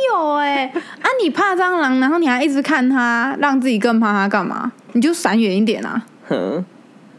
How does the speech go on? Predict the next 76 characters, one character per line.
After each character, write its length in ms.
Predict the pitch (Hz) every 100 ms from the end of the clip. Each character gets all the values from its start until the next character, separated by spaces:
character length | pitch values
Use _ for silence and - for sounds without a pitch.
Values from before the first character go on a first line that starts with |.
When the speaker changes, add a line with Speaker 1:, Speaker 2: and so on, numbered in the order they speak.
| -
Speaker 2:
好 120 | 113
啦。 200 | 76 160
Speaker 1:
你 80 | 240
怕 220 | 277 359
蟑 180 | 320 339
螂， 180 | 247 226
你 80 |
不 140 | 202 214
会 120 | 247
想 180 | 269 190
要 120 | 214
去 160 | 226 247 -
接 200 | 254 214
近 200 | 226 208
蟑 60 |
螂， 180 | 208 190
你 40 | 190
不 100 | 233
会 40 |
想 160 | 240 208
去 60 |
摸 200 | 233 220
蟑 200 | 214 208
螂 180 | 190 147
吧？ 180 | - - - - -
Speaker 2:
不 80 | -
会 60 | 240
啊。 20 |
Speaker 1:
你 20 |
连 140 | 233 254
看 160 | -
都 80 | 294
不 80 | 302
想 120 | 240
看 100 | 214
它 160 | 247 240
一 80 | 240
眼。 160 | 190 - - - -
但 280 | 320 233 220 -
当 160 | 277
我 60 | 262
们 120 | 202
在 260 | 233 262 254 -
面 180 | 269 240
对 200 | 254 226
恐 240 | 220 185
惧 140 | 190 233
的 80 |
事 120 | 208 226
情 140 | 208
的 80 | 190
时 80 | 208
候， 120 | 208
我 60 |
们 140 | 190 190
却 160 | 220
可 160 | 226 214
以 60 | 190
选 180 | 208
择 120 | 175 180
一 60 |
直 80 | 214
看 240 | - 190 190
它， 200 | 180 202
那 80 | 233
不 100 | 226
就 100 | 240
自 260 | 208 226 202
虐 200 | 208 175
吗？ 300 | 151 - 220 -
Speaker 2:
嗯， 320 | 147 139 127
是， 360 | 131 - 127 - -
逃 180 | - 143
避 220 | 147 170
一 40 | 135
下， 300 | 127 -